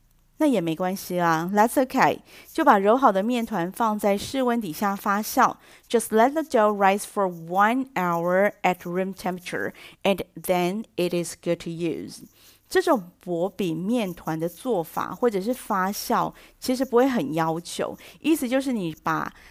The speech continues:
材料混合在一起，然后静置发酵大概一个小时左右，就可以拿来烤了。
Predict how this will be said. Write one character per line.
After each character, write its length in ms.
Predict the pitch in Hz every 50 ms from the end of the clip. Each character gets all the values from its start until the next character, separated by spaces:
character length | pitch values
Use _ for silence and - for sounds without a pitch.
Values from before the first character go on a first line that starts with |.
| - _ _
材 220 | - - 196 180
料 180 | 196 233 240 233
混 320 | 226 - - 185 160 139
合 200 | 147 - 170 151
在 200 | - - 233 226
一 120 | 220 226 214
起， 400 | - - - - 190 156 147 151
然 140 | 160 170
后 200 | 190 220 220 202
静 220 | 196 - 226 226 208
置 180 | - 214 214
发 220 | 214 - 196 185 214
酵 160 | - 233 214
大 100 | 214 240
概 160 | - 247 233 226 226 -
一 100 | 233 285
个 120 | 370 370
小 220 | 349 - 254 208
时 180 | 202 - - 180
左 320 | 175 - - 185 165 -
右， 300 | - 160 202 208 170 - - - - - -
就 100 | - 330
可 120 | 330 - 277
以 80 | 220
拿 240 | 190 180 170 165 170
来 180 | 165 165 170 175
烤 360 | - - - 170 - 53 53
了。 220 | 87 92 - -